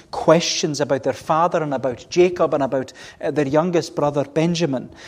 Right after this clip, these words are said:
And on that occasion in chapter forty-two, Joseph even had his brothers imprisoned for three days because he, he thought they were spies, or he claimed that they were spies. But now Joseph, he's investigating and interrogating his brothers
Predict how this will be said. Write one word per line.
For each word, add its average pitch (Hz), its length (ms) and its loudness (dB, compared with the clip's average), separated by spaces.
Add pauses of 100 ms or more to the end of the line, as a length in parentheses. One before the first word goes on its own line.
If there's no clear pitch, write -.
(140)
And 175 100 4
on 175 100 6
that 254 180 10
occasion 185 480 6
in 160 80 0
chapter 165 320 -2
forty-two, 151 640 -2
Joseph 208 500 4
even 170 260 -2
had 156 100 -2
his 147 120 -2
brothers 147 480 0 (280)
imprisoned 156 800 -2 (200)
for - 160 -4
three 147 400 -2
days 156 640 -2 (920)
because 135 240 -6
he, 127 80 -8 (160)
he 151 120 -8
thought 131 260 -6
they 123 60 -10
were 110 140 -12
spies, 143 480 -6
or 110 60 -8
he 107 80 -10
claimed 175 540 0
that 117 140 -14
they 117 80 -8
were 117 120 -12
spies. - 640 -12 (800)
But - 100 6
now 277 160 10
Joseph, 214 460 10
he's 175 260 0
investigating 185 880 2
and 143 140 -4
interrogating 190 800 2
his 143 220 -6
brothers 170 540 0